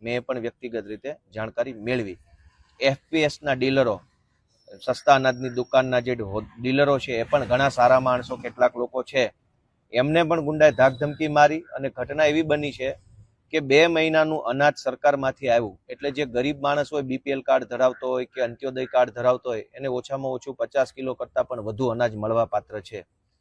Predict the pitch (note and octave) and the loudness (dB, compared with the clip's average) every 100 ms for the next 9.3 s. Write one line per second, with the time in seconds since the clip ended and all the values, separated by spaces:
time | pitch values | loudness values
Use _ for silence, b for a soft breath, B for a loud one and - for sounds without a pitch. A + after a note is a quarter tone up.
0 | _ _ _ - A#2+ D3 D#3 D#3 D#3+ D3+ | _ _ _ -6 -4 8 8 10 6 4
1 | D#3 D3 D3 D3+ D3 C3+ C3 B2+ D3 B2+ | 2 0 -2 -2 -4 -4 -4 -2 -4 -4
2 | B2+ B2 D3 - C#3+ C#3+ C3+ B2+ C#3 C#3 | -6 -4 -6 -6 -4 0 0 0 2 2
3 | C3+ D#3 C3+ A2+ G#2 - _ _ - B2+ | 2 -2 -2 -4 -8 -12 _ _ -10 -4
4 | C3+ D3 C#3+ C#3+ C#3+ C#3+ C3 C3 C#3 D3 | -2 0 0 0 0 0 -2 -4 -2 0
5 | C#3 C3+ A#2+ A2 G#2 - B2+ C3 C#3+ C3+ | 2 0 -2 -4 -12 -12 -10 -6 -4 -4
6 | B2+ C#3 C3+ C3 C3+ B2+ C3+ - C3+ C3+ | 0 0 0 -6 -4 -4 -4 -6 -6 -4
7 | C3 B2+ B2 - B2 A#2+ B2 A2 _ A#2 | -4 0 0 0 -4 -4 -10 -14 _ -8
8 | - - C#3+ C#3 B2+ A#2+ C3+ - C#3 - | -6 -8 -6 -6 -8 -4 -4 -4 -6 -4
9 | D3+ C3+ | -4 -4